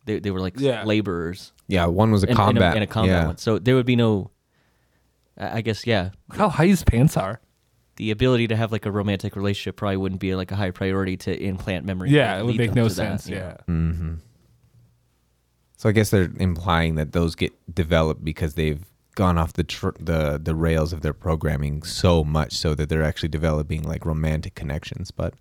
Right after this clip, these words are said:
Speaker 3: <sighs> I don't know.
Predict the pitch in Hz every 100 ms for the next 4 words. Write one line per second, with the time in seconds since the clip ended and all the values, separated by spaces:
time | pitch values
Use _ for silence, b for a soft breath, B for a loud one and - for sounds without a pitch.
0 | b b b b b b b b b b
1 | b b _ _ _ _ _ - _ _
2 | _ - - B B B B B B B
3 | B B B _ - 104 110 110 113 87